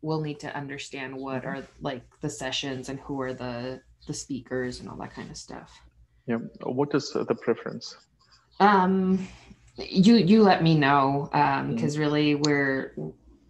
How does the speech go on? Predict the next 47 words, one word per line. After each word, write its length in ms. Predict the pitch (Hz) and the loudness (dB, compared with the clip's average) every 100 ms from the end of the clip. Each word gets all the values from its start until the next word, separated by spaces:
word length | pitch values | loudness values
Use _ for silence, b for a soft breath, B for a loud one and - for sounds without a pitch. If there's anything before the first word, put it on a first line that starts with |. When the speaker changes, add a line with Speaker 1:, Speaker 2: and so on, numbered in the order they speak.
| - | -12
Speaker 1:
uh, 100 | - - | -8 -6
it, 220 | - - _ _ _ - _ B B B 196 170 | -8 -10 _ _ _ -20 _ B B B -10 0
we 160 | 180 | 0
can 140 | 180 170 | 2 -2
publish 440 | 175 151 160 - | -2 0 -2 -2
it 160 | 156 - | -2 -2
in 180 | 147 143 | -2 0
June, 640 | 202 214 202 196 185 190 190 B B - | 2 4 6 6 4 0 -2 B B -4
like, 240 | 156 151 - | -2 -4 -6
just 260 | 185 175 - | -4 -4 -2
whatever 360 | 175 156 156 | 0 0 0
helps 500 | 151 151 135 - - | -2 -2 -4 -4 -12
to 180 | - 139 | -10 -10
just, 300 | - 131 - | -8 -10 -8
Speaker 2:
Yeah. 140 | 117 107 | -8 -6
Speaker 1:
you 100 | 135 | -6
know, 220 | 127 131 | -6 -8
help 380 | - - 143 156 | -6 -4 -4 -2
you 120 | 143 | -2
get 300 | 143 135 131 | 0 -2 -2
more 240 | 139 135 | -4 -6
people, 800 | 131 156 135 139 131 123 120 - _ _ | -6 -12 -6 -2 -2 -2 -6 -10 _ _
like, 240 | 160 156 - _ 160 | -4 -4 -12 _ -12
m-, 100 | 147 175 | -8 -2
more, 280 | 160 147 - _ | -2 -2 -10 _
I 80 | 170 | -4
just 160 | 165 - | -4 -4
wanna 180 | 160 147 | -6 -4
raise 240 | 143 135 | -6 -6
awareness 540 | 135 120 120 127 123 | -8 -8 -8 -8 -10
about 480 | 127 127 110 120 - | -10 -8 -6 -8 -10
the 80 | 131 | -14
Contributor 500 | - 147 139 123 123 | -12 -12 -12 -10 -8
Speaker 2:
Mm-hmm. 80 | 123 | -10
Speaker 1:
Summit, 400 | - 127 120 - | -10 -12 -12 -10
right? 340 | 143 123 143 | -8 -6 -8
Speaker 2:
Mm-hmm. 300 | - - - - | -12 -18 -18 -10
Speaker 1:
So 140 | 175 | -4
this 220 | 165 170 | -2 -2
is 140 | 180 165 | -4 -4
really 260 | 156 147 | -2 -2
marketing 500 | 143 139 143 156 139 | -2 -2 -4 -6 -6
pieces 480 | 139 143 135 131 127 | -8 -12 -10 -10 -10
to 100 | - | -12
help 420 | - - 131 123 | -12 -8 -8 -8
people 240 | - - 135 | -16 -12 -10
understand 800 | 131 131 - - 139 127 123 | -10 -12 -14 -12 -10 -8 -10